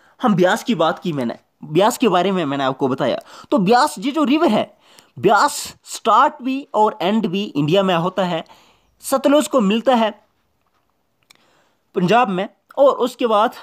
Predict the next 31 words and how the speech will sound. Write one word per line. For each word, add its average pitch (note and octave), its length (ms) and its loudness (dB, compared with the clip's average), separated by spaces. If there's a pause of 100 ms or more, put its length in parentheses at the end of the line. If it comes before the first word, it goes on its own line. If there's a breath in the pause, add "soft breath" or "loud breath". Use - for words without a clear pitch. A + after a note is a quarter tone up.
(140)
ब्यास F3+ 320 0
कुंड F#3+ 300 -4
जो D3+ 120 0
है D#3 140 -2
हिमाचल D#3+ 540 -4
प्रदेश C#3+ 360 -6
में, D#3 140 -6 (260 loud breath)
ये E3+ 140 2
इसके F3 280 -4
कोर्स A#2+ 360 -6
में A2+ 100 -10
है। A2 180 -18 (400 soft breath)
और B3 200 2
ये B3+ 60 0
फ्लो B3 260 0
कहाँ B3+ 240 2
होता A3 180 0
है? F4+ 60 -2
कुल्लू F3+ 280 2
मनाली B2+ 280 0
में A#2+ 120 -4
फ्लो B2 160 -10
होता A2+ 180 -8
है। - 260 -16
उसके D#4 300 -2
बाद G3 280 0 (320)
रावी G#3 240 2
रिवर G3+ 240 -2
की G3+ 160 -6
बात E3 220 0
की, F#3 200 -8